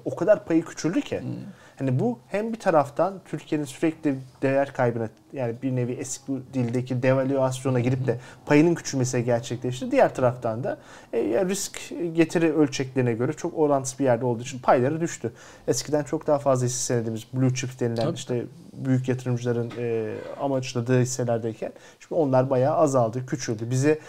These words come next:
Speaker 1: e, rakip olabilecek ülkelerden, şimdi Rusya'da çıktı ama o ülkelerden yeni şirketler buralara girdi. Hakikaten çok kaybettik o noktada.
Speaker 2: Yani şöyle bir şey söyleyeyim. Bak, iki bin on yılında bir makale yazıyordum Monty Review'e. Ee,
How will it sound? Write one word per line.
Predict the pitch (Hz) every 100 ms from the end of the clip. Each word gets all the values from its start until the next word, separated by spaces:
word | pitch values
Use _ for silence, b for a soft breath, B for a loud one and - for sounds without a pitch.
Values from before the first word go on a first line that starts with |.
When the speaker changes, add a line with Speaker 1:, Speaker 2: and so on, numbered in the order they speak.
| B B 143
Speaker 1:
e, | 139 135 131 117 104 135
rakip | 143 143 - 165
olabilecek | 160 147 143 151
ülkelerden, | 160 131 151 139 131 123 113
şimdi | - 127
Rusya'da | 135 135 113
çıktı | - - -
ama | 170 156
o | 165
ülkelerden | 156 143 131 131 123 120
yeni | 123
şirketler | - - 113 - 117
buralara | 113 113 110
girdi. | 110 120 220 - b b
Hakikaten | - 175 196
çok | - -
kaybettik | 135 117 107 -
o | 110
noktada. | 107 - 104 -
Speaker 2:
Yani | 247 240
şöyle | - 269 294
bir | 220 214
şey | - - 165
söyleyeyim. | 127 147 131 135
Bak, | 156 -
iki | - 254
bin | 247 220
on | 233
yılında | 226 190 151 127 120 120 - -
bir | 147 160 - 147
makale | 156 139 165 175
yazıyordum | 151 120 107 110
Monty | 110 107 -
Review'e. | 123 117 113 131 131 - b b b _ _ _ -
Ee, | 165